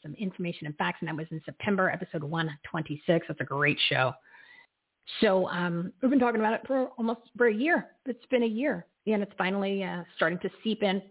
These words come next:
with people. That's all right. Um, but again, as, as a good reminder to get the facts, if you want some facts from good publications, alternative media, which is actually telling the truth, guess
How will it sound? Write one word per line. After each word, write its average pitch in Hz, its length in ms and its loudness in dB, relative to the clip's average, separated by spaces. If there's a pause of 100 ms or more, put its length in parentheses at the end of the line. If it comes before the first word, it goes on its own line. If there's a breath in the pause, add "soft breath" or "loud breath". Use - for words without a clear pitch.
(100)
with 247 160 2
people. 214 320 0
That's 208 180 -8
all 220 80 4
right. 190 260 2 (140)
Um, 175 440 4 (600)
but 262 120 4
again, 233 220 4
as, 208 200 4
as 214 160 0
a 202 60 -4
good 208 160 -4
reminder 202 640 -4
to 190 80 -10
get 175 320 -8
the 180 100 -8 (140)
facts, 175 400 0
if 180 60 -8
you 185 80 -2
want 208 200 -2
some 196 160 -4 (140)
facts 175 380 2 (280)
from 190 280 4
good 202 300 4
publications, 202 840 0 (100)
alternative 196 680 2
media, 196 600 2 (360 soft breath)
which - 160 -8
is 196 80 -2
actually 190 340 -2
telling 196 180 0
the 185 160 0
truth, 233 240 4 (800 soft breath)
guess 190 120 -4